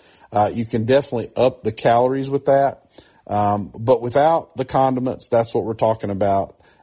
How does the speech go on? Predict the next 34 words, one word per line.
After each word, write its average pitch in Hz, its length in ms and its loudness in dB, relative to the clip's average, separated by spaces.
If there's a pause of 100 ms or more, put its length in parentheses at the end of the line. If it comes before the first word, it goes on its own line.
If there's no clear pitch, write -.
uh, 95 180 -2
in 107 200 -6
terms 113 400 -2
of 98 240 -2
healthier 113 520 -2
options. - 580 -6 (540)
And 113 140 -2
then 117 200 0
rounding 180 640 0
out 160 220 2
my 120 180 2
list 127 520 -2
of 104 260 -4
the 104 120 -4
top - 460 -2
ten 123 340 -2
healthiest 113 720 -2
foods, 95 520 -6 (380)
uh, 104 280 0
you 113 160 -4
can 107 180 -4
eat 110 160 -2
at 95 80 -6
the - 100 -10
fair 104 440 0
are 110 160 4
the 104 140 -2
deep 117 400 -4
fried 127 460 2
peanut 127 340 -2
butter 113 240 2
balls. 78 520 -4 (400)
Now, 107 460 0
again, 123 720 0